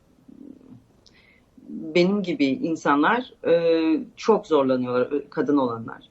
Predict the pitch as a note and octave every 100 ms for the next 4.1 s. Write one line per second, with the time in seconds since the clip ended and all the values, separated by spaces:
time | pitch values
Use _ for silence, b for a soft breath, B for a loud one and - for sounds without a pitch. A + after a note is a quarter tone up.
0 | - D3 C3+ B2+ - F3+ F3 F#3+ F3+ F3
1 | F3 - - F3+ - F3 D#3+ E3 - E3+
2 | E3+ E3+ E3 E3 E3 E3 - E3 F3+ F#3
3 | F#3 F#3+ F3+ C#3 C3 - A2+ B2 A#2+ D#3
4 | A#3